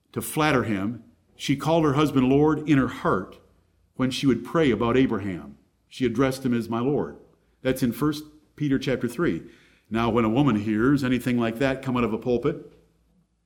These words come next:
about reverencing your husband, that's Ephesians five thirty-three, or obeying your husband, that's Titus chapter two, four, and five,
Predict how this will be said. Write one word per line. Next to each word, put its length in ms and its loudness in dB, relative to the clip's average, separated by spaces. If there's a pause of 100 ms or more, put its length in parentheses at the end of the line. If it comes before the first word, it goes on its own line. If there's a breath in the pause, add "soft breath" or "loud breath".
(540)
about 400 -4
reverencing 500 0
your 140 -2
husband, 320 -4
that's 140 -6
Ephesians 340 -2
five 240 -4
thirty-three, 460 -4
or 180 0
obeying 460 2
your 140 0
husband, 280 -4
that's 160 -4
Titus 240 -2
chapter 220 -6
two, 180 -2
four, 220 -4
and 80 -6
five, 360 -6